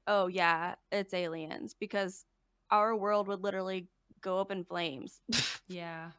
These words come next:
Speaker 1: As if it didn't already go up in flames, it would just go up in flames even more.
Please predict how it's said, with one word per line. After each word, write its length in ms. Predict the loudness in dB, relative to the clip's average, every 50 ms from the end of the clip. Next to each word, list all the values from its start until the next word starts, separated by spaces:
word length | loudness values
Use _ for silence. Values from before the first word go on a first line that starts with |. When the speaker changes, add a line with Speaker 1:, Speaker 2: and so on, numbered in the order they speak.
| _ _ _ _ _ _ _ _ _ -6 -4
Speaker 1:
As 100 | 0 2
if 120 | 2 2 2
it 140 | 0 -2 0
didn't 220 | 0 0 2 4
already 300 | 4 4 4 4 2 2
go 80 | 2 0
up 100 | 0 -2
in 120 | -4 -8
flames, 320 | -6 -6 -6 -6 -6 -8 -10
it 60 | -10
would 100 | -10 -10
just 180 | -12 -12 -10
go 100 | -10 -10
up 80 | -8 -8
in 100 | -10 -12
flames 340 | -12 -10 -10 -10 -10 -12 -12
even 220 | -10 -10 -10 -10 -8
more. 500 | -8 -8 -6 -6 -6 -6 -6 -8 -10